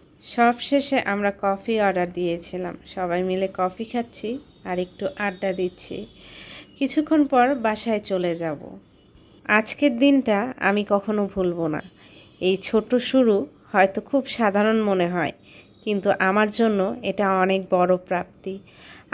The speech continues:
আপনারাও যদি YouTube বা নিজের কোনো স্বপ্ন নিয়ে কাজ করছেন, তাহলে হাল ছাড়বেন না। আজ আমি যা পেয়েছি, কাল আপনিও পারবেন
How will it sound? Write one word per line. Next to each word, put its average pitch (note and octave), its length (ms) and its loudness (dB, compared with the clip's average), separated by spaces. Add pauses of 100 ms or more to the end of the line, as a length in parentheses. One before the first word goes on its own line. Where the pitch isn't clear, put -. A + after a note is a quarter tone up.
আপনারাও D4+ 380 4 (120)
যদি B3 200 6 (220)
YouTube B3 420 2
বা C4 80 6 (120)
নিজের A3 260 2 (100)
কোনো A3+ 160 2 (140)
স্বপ্ন G3 280 -2 (160)
নিয়ে G#3 180 0 (140)
কাজ F3+ 180 2 (160)
করছেন, G#3+ 460 -2 (480)
তাহলে G3 340 2 (120)
হাল F#3 180 4 (120)
ছাড়বেন E3+ 400 -2 (100)
না। E3+ 80 -6 (680)
আজ F#3 120 4 (120)
আমি G#3+ 140 4 (120)
যা G3+ 120 6 (120)
পেয়েছি, A3 460 0 (300)
কাল G3+ 160 2 (160)
আপনিও G3 340 0 (120)
পারবেন E3+ 340 0